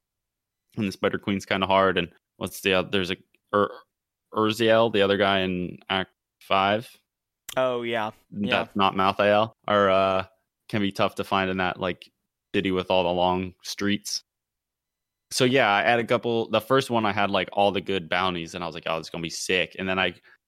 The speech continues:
Speaker 1: I got <laughs> lost in the spider's nest. I made a crucial mistake, but I learned. It taught me, 'cause I went by a cursed chest and was like, "Oh, that's not it," and, like, flew around the other way. But there was one little part of the map that was grayed out, and that was the pathway to where she was.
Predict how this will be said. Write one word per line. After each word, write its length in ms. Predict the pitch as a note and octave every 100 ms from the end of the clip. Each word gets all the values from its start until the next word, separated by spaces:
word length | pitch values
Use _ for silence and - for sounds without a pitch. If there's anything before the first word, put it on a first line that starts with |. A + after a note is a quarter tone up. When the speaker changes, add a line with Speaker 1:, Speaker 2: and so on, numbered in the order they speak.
| _ _
Speaker 1:
I 60 | G2
got 400 | E2 G2 G2 -
<laughs> 20 |
lost 400 | G2 F#2 - -
in 100 | G2+
the 120 | F#2
spider's 500 | - - G#2 G2 F2+
nest. 520 | F#2 F2 - - - _ _ _
I 40 | -
made 160 | G2
a 60 | F#2+
crucial 460 | - - A2+ - G2+
mistake, 680 | F#2 - G#2 G2 - - _ _ _
but 80 | A#2
I 20 |
learned. 360 | C#3 F3+ D3 E2+
It 180 | - A2+
taught 240 | - A#2+ F#2
me, 240 | D#2+ - _ _ _
'cause 100 | A#2+
I 60 | A2+
went 240 | A#2 B2
by 140 | B2 A2+
a 40 |
cursed 360 | - A#2+ A2+ -
chest 320 | A2+ G2+ -
and 60 | G2
was 100 | F#2+
like, 140 | F2+
"Oh, 80 | A2+
that's 160 | G2+ -
not 140 | F#2
it," 200 | G2 - -
and, 140 | F2+
like, 180 | F2+ -
flew 380 | - - A2+ G#2
around 240 | G2+ G2
the 80 | F#2
other 160 | F#2
way. 160 | F2+ D#2 - -
But 100 | -
there 120 | G#2+ A2+
was 120 | G2+
one 320 | A2 A#2+ B2
little 220 | B2 A#2
part 220 | G#2 A2+
of 40 | A2
the 60 |
map 260 | G#2+ G#2 G#2+
that 100 | G#2+
was 100 | G2
grayed 300 | - G2 F#2+
out, 240 | F#2 G#2 -
and 180 | G#2 F#2+
that 240 | F#2+ F#2+
was 160 | G2 -
the 80 |
pathway 460 | F#2 F#2 F2 F2 E2+
to 100 | -
where 140 | F2 F2
she 160 | -
was. 400 | D#2+ D2 D2+ -